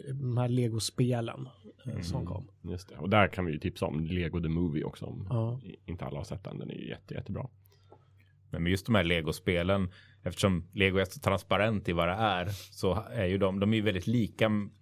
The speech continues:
Speaker 3: i, i, eh, i gameplay, så att säga. Men de handlar ju om olika saker. Det är ju Harry Potter och det är Batman och det är,
Speaker 1: Mm.
Speaker 3: ja, ja, gud, allt egentligen <laughs> som
Speaker 1: Mm.
Speaker 3: har producerats de senaste tio åren finns det ju ett Lego-spel baserat på vid det här laget.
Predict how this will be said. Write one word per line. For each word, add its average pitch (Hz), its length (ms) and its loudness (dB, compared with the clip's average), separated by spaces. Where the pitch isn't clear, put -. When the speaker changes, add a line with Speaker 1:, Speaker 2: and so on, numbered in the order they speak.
Speaker 3:
i, 113 120 -6
i, 101 440 -4
eh, 90 640 -4
i 95 200 -10
gameplay, 107 580 2
så - 120 -2
att - 80 -2
säga. 85 260 2
Men 90 100 -2
de 90 80 4
handlar 87 340 2
ju 98 60 6
om 92 100 2
olika 80 240 -2
saker. 80 340 0
Det 90 60 4
är 82 60 2
ju 78 240 2
Harry 87 220 2
Potter - 540 -6
och 90 220 -6
det 90 300 2
är 76 40 -4
Batman 87 720 -8
och 101 120 -6
det 87 260 4
är, 78 80 -2
Speaker 1:
Mm. - 120 -8
Speaker 3:
ja, 78 160 -4
ja, 71 80 -10
gud, 76 160 -6
allt - 720 0
egentligen 123 500 6
<laughs> 131 140 2
som 131 180 6
Speaker 1:
Mm. 135 120 10
Speaker 3:
har 101 180 6
producerats 98 520 2
de 104 120 0
senaste 87 320 0
tio 87 260 0
åren 85 300 0
finns 78 260 -6
det 87 80 -6
ju 82 40 -2
ett - 140 -10
Lego-spel 80 640 -2
baserat 82 540 -2
på 80 120 -4
vid 82 120 -6
det 156 60 -6
här 147 80 -6
laget. - 280 -8